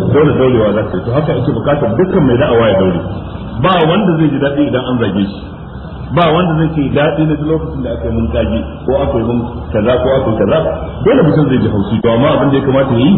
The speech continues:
idan yana karanta ayoyin Alkur'ani, sai ga suna lallashin sa. "Fasbir, inna wa'dallahi haqqun."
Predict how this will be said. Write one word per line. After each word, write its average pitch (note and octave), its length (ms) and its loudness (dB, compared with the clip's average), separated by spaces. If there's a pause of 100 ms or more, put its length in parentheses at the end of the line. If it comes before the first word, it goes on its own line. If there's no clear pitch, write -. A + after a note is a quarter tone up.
(340)
idan A2+ 220 2
yana C#3+ 180 6
karanta D3 360 2
ayoyin C3+ 320 4
Alkur'ani, A#2 460 2
sai B2 180 2
ga G#2+ 100 2
suna G#2 200 0
lallashin G2+ 460 2
sa. - 120 -6 (720)
"Fasbir, C#3+ 720 2 (180)
inna C#3+ 320 2
wa'dallahi A2 540 0
haqqun." C3+ 380 0